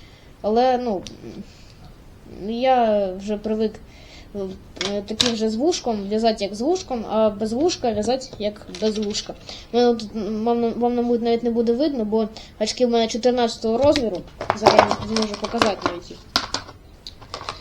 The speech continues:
Так, Фанатік, е, ці, як, Чіка, зараз покажу. Фанатік Чіка чотирнадцятого розміру, це дуже маленькі гачки, вам навіть не, не видно, здається, ніби там в мене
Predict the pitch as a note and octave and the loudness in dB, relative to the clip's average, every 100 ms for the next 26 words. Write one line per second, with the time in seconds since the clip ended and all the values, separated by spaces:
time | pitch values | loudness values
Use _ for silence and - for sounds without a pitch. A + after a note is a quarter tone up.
0 | - - - A3 B3+ C4+ C#4+ C#4+ B3 - | -16 -6 -4 -2 -2 0 0 0 -4 -8
1 | - - - - - - G#3+ G#3+ G#3+ G#3 | -14 -16 -16 -16 -16 -4 2 2 2 -2
2 | F#3+ F3+ F3+ - - - - - - D#4 | -4 -4 -4 -4 -2 -2 -4 -6 -2 0
3 | E4 A#3+ F#3+ - G3+ G3 F#3 F#3 - F3 | 0 -2 -4 -6 -6 -4 -6 -8 -10 -10
4 | - - - - - - - - - - | -14 -20 -20 -20 -20 -20 -20 -20 -20 -20
5 | - A#3 B3 B3 A3+ D#4 D4+ C4 A3+ A#3+ | -4 0 0 0 0 2 4 2 2 2
6 | B3 A#3 A#3 A#3 C#4 C#4 G3+ F#3 - A3 | 2 2 4 6 6 4 0 -2 -2 0
7 | B3+ A#3 A3 A3 A3 A3+ A3+ - A3+ G#3+ | 2 2 2 2 2 -2 0 0 2 2
8 | G#3+ A3 G#3+ A3 A#3+ C#4+ B3+ A3 G3+ A3+ | 0 0 -2 0 2 4 2 0 0 2
9 | A#3 A3+ A3+ A3 A3+ A3+ A3+ A3+ | 2 2 -2 -2 -2 -2 2 2